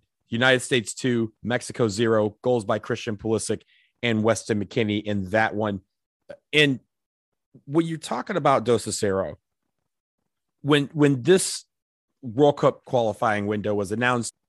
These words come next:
and they had announced that the Mexico game was going to be in Cincinnati, I know people in Columbus took that as a shot. Even though they got a qualifier, there's some there who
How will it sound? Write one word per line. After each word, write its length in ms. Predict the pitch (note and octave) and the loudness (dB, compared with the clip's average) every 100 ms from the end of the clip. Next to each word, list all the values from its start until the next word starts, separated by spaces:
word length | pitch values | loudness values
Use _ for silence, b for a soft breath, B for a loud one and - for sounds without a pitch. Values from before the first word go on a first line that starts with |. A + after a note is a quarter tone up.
| _ _ _ _ | _ _ _ _
and 120 | B2+ | 0
they 140 | A2+ C3+ | 4 6
had 140 | C3 | 6
announced 520 | A2 G#2+ A2+ A2+ - | 4 4 2 2 -2
that 220 | A2+ G2+ - _ _ | -2 -2 -4 _ _
the 140 | G#2 | -2
Mexico 320 | A2+ A2 - G#2+ | 0 0 -2 -4
game 220 | A2 G#2+ | -2 -2
was 120 | G2+ | -2
going 160 | A2+ G#2 | -2 -2
to 60 | |
be 80 | G2+ | -2
in 80 | G2+ | -4
Cincinnati, 580 | - G2+ G#2 G#2 G2+ G#2+ | -6 -8 -2 0 2 2
I 100 | B2 | 4
know 340 | D#3+ F3 - - | 4 4 2 -4
people 260 | D#3+ C#3+ | -4 -2
in 80 | C#3 | -4
Columbus 380 | - C3+ A#2+ A#2+ | 0 0 0 -2
took 180 | - G#2 | -6 -4
that 160 | A2 G#2 | -2 0
as 280 | G#2 F#2 - _ | -2 -4 -12 _
a 60 | - | -6
shot. 360 | A#2 B2 E2 - _ _ _ _ | -2 -2 -2 -10 _ _ _ _
Even 220 | D#3 F3 | 2 6
though 120 | E3 D#3 | 8 8
they 180 | C#3+ | 6
got 180 | A#2+ B2 | 6 2
a 60 | A#2 | 2
qualifier, 560 | B2+ G#2+ G#2 G#2+ G#2 | 0 0 2 0 2
there's 180 | G2+ G2+ | 0 -2
some 280 | - B2 A#2+ | -2 0 0
there 280 | A2 G#2+ G#2+ | -2 0 0
who 280 | A#2 G#2+ | -2 -4